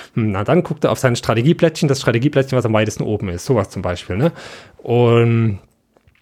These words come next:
also ist eine Menge, aber das ist da alles ganz gut hinten aufgeschrieben. Aber es ist trotzdem viel und es sind zusätzlich zu dem eigenen Spiel, und ich habe gesagt, das Spiel ist nicht super elegant, das sind ein paar kleine Regeln, also zumindest so die ersten Partien, die man immer wieder vergisst.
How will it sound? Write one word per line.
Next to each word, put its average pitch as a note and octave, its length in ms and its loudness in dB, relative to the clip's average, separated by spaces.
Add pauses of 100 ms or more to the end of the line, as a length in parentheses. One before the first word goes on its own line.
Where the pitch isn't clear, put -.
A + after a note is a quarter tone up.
(600)
also C3 140 0
ist D#3+ 80 2
eine C#3+ 100 4
Menge, F3+ 360 6
aber D#3+ 140 4
das D3 120 0
ist D#3 160 -2
da C#3+ 40 4
alles C3+ 220 2
ganz C3+ 240 0
gut C#3+ 180 0
hinten C3 220 0
aufgeschrieben. A#2 500 -6
Aber E3 140 -2
es - 80 2
ist - 140 -8
trotzdem B2+ 320 -4
viel F3 360 2 (280)
und D3 100 0
es B2+ 60 -4
sind C3+ 120 -4
zusätzlich F#3 380 2
zu C#3 80 -2
dem A#2+ 140 -2
eigenen F3 260 0
Spiel, - 180 -2
und F3 60 2
ich C#3+ 60 2
habe C#3 100 0
gesagt, B2+ 160 0
das A2 80 -6
Spiel D#3 220 0
ist C#3+ 120 -6
nicht D3+ 140 0
super F3+ 240 2
elegant, C#3+ 400 2
das B2 80 -2
sind C#3 120 0
ein B2+ 40 -2
paar C3+ 160 0
kleine C#3 300 0
Regeln, C3+ 320 4 (320)
also A2+ 100 -4
zumindest B2+ 300 2
so A#2 100 0 (480)
die - 60 -4
ersten A#2 260 -2
Partien, C3 420 -2 (300)
die - 60 -4
man D3 100 0
immer C#3+ 140 4
wieder B2+ 140 4
vergisst. - 480 0